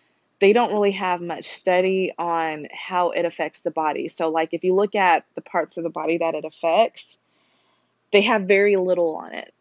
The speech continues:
They don't have a lot like they do all the other planets, right? So, like,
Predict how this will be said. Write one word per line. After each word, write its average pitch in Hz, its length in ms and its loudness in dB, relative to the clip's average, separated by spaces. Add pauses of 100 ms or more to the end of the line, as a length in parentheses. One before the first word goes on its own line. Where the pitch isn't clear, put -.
(160)
They 185 180 0
don't 196 180 -2
have 220 180 -2
a 214 40 2
lot 175 320 -2
like 175 160 -6
they 175 80 -4
do 165 180 -4
all 165 120 -4
the 160 160 -6
other 160 200 -10
planets, - 560 -18
right? 160 280 -8
So, 190 220 0
like, 170 320 2